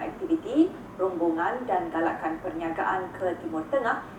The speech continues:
yang menyaksikan jumlah jualan sebanyak enam ratus tiga puluh satu perpuluhan satu tiga juta ringgit. Sementara itu, Timbalan Ketua Pegawai Eksekutif matrade berkata,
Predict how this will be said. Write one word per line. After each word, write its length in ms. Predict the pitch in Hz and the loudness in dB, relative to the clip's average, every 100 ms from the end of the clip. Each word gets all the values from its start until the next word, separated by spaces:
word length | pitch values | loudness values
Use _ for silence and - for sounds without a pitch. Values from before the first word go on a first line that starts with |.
| - | -4
yang 160 | 226 453 | 0 0
menyaksikan 560 | 302 - 247 - 294 - | 0 -2 -4 0 0 0
jumlah 340 | 240 226 226 - | -2 0 0 0
jualan 400 | 208 262 254 - | 0 2 2 0
sebanyak 460 | 196 190 190 - 185 | -4 0 0 0 -2
enam 180 | 180 | 0
ratus 480 | 185 196 196 190 - | 4 4 4 0 -2
tiga 240 | 208 214 - | -4 -2 -2
puluh 160 | 180 | -4
satu 460 | - 254 247 185 165 | 0 0 0 0 2
perpuluhan 460 | 180 - 175 - 165 | 0 -2 -4 -4 -4
satu 240 | - - - | -4 -6 6
tiga 320 | 311 320 202 185 | 8 8 4 2
juta 320 | 160 - 185 | 0 -4 0
ringgit. 400 | 190 170 - - - - - - - | 0 0 -2 -4 -8 -14 -16 -16 -14
Sementara 320 | - 381 339 | -6 0 2
itu, 160 | 180 196 269 | 2 4 2
Timbalan 400 | 233 214 220 214 | 4 2 2 2
Ketua 240 | - 220 214 | -2 -4 -4
Pegawai 320 | 190 208 185 175 | -2 0 0 0
Eksekutif 480 | - 190 202 208 202 | -4 -6 -6 -8 -4
matrade 400 | 202 202 - 196 | -4 -2 -2 -2
berkata, 560 | 190 208 220 220 240 | -2 0 0 2 2